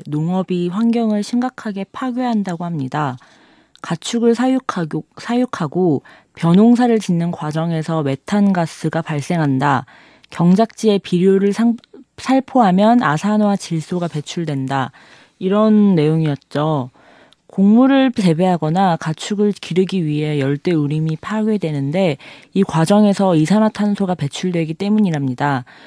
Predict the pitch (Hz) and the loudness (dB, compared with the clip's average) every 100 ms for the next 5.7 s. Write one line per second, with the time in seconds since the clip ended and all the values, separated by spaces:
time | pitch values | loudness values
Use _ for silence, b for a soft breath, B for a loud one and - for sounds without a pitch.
0 | B B - 226 - 190 196 214 214 - | B B 0 0 0 0 4 4 4 2
1 | 247 262 254 220 233 262 262 254 233 190 | -4 -4 -2 0 2 2 2 0 0 0
2 | 147 160 170 - - 151 147 151 147 - | 0 0 -4 -8 -12 -10 -6 -6 -6 -2
3 | 147 151 196 196 180 185 160 156 151 160 | 0 0 -2 -6 -6 -6 -4 -4 -4 -4
4 | 175 170 - 147 147 175 165 151 143 147 | -4 -4 -4 -2 0 0 -2 -2 -2 0
5 | 165 151 143 135 160 185 | 0 0 -2 -2 0 0